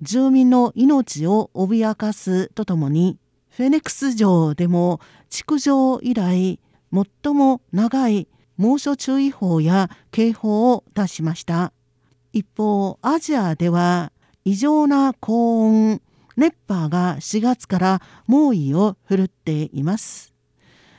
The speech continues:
東南アジアのベトナムでは、摂氏四十四点一度の史上最高気温が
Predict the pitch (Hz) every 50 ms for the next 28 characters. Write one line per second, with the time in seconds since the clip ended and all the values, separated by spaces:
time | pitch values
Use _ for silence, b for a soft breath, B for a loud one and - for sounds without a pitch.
0 | b b b - 254 294 320 311 320 320 302 294 311 311 - - 185 160 151 156
1 | 185 202 196 170 - 160 175 196 - - 262 262 262 262 254 247 254 247 240 226
2 | 240 233 220 208 185 185 190 - - _ _ b b b b b b b - 240
3 | 214 - - - 180 180 165 180 262 311 320 294 254 - 160 165 165 160 160 -
4 | 165 254 320 339 294 262 - 170 170 170 165 - 170 - - - - 202 185 170
5 | 160 160 175 196 202 202 185 b b b b b b b - - 185 190 262 277
6 | 285 277 262 b b b - - 233 277 294 - - 277 269 269 - - 285 269
7 | 240 185 165 143 175 190 190